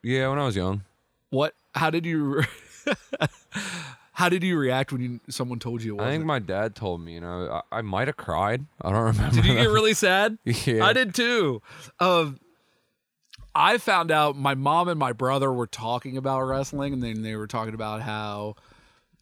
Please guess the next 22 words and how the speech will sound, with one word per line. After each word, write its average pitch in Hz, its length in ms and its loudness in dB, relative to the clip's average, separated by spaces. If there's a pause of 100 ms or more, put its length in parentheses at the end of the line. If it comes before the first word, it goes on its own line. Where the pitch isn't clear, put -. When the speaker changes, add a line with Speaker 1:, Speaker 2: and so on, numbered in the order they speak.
(140)
Speaker 2:
uh, 113 600 -4
it, 120 160 -10 (120)
it 135 80 0
was 123 240 -6
fake 139 280 -4
or 156 60 -4
something. 165 200 -6
They 143 80 -2
were 135 140 0
watching 139 260 0
some 123 280 -6
pro 135 240 -2
wrestling 127 380 -2
documentary 120 720 -4
called, 120 280 -4
like, 120 180 -4
The 123 100 -10
Secrets 127 480 -4
of 107 160 -4
Wrest-, 120 340 -4
Pro 127 180 -2
Wrestling 135 540 -2